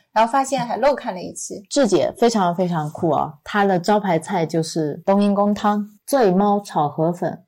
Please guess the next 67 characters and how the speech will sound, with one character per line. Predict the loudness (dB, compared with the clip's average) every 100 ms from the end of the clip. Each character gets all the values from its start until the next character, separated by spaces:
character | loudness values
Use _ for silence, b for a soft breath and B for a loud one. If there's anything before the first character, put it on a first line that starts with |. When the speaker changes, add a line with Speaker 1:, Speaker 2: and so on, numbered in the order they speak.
| _
Speaker 2:
黄 | -2 0 0 0
金 | 2 2 2 2
蛋 | 0 0 0
包 | 0 0
蟹。 | -2 -2 0
我 | 2
想 | 2 0 -2
把 | -8
她 | 0 2 2
拿 | 2
来 | 2
第 | 2 0
一 | 2
个 | 2
讲， | 0 -4 -6
是 | -6
因 | -4 -4
为 | -4
她 | -6 -6
说 | -4 -2
自 | -4
己 | -4 -4
虽 | -2
然 | -2 -4 -6
是 | -4
一 | -4
个 | -4 -6 -2
街 | 0
头 | 0 -2
小 | -4 -12
吃， | -12 -12 -6
但 | -2 -2
她 | 0 -2 -2
从 | -4 -2
来 | 0 0
都 | 0
把 | -2 -6
自 | -12
己 | -16 -16
看 | -12 -8
作 | -6 -8
是 | -8
一 | -10
个 | -4
大 | -6 -6 -12
厨。 | -16 -10
Speaker 1:
是 | -4 -2
的。 | -2 -6 _ _ _
Speaker 2:
而 | -4
且 | 0 -2
她 | -2 -6 -2
会 | 0 0 0
很 | -8 -6 2
认 | 2 4
真 | 2 0
地 | 0
对 | 2 2
待 | 2 0
自 | -4
己 | -4
的 | -6
每 | -6 -6
一 | -2
道 | 0 2
料 | 2 0
理， | -4 -10 -16
去 | -6 -4 -4 -8